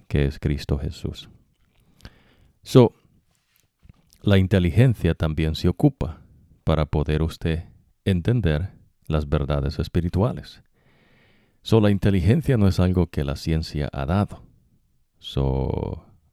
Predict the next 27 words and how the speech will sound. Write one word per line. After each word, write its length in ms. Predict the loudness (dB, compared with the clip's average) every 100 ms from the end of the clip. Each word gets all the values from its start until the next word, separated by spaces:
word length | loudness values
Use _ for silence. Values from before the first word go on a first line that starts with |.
| _
mucho, 460 | -8 -6 -4 -6 -6 -6
mucho 320 | -8 -6 -6
oído, 320 | -6 -6 -6
¿no? 160 | -10 -12
So, 320 | -10 -10 -12 _ _ _ _ _ _ _ _ _ _ _ -6
eh, 220 | -2 0 2
ninguna 400 | 0 2 2 2
ciencia 480 | 0 -2 0 0 0
ha 120 | 0
dado 280 | 0 0 0
la 120 | -2
inteligencia. 800 | -4 -6 -8 -8 -10 -10 -20 -20 _ _ _ -8
Es 140 | 0
más, 400 | 2 0 -4 -18 -20 -20 _ _ -8
eh, 100 | -6
las 160 | -6 0
cosas 320 | 2 2 -2
que 140 | -6
se 160 | -4 -2
han 100 | 0
hecho 460 | -2 -4 -8 -10 _ _ _ _ _ _
desde 200 | -8 -2
un 80 | -2
punto 280 | 0 0 0
de 80 | 0
vista 280 | -2 -2 -4
científico, 720 | -4 -2 -4 -4 -4 -6